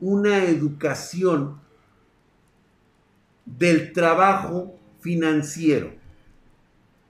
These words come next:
Nunca aprendió cómo se trabaja el dinero.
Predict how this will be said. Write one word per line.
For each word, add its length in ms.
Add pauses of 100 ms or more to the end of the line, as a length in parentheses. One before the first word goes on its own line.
(600)
Nunca 640
aprendió 840
cómo 300
se 240
trabaja 960
el 220
dinero. 500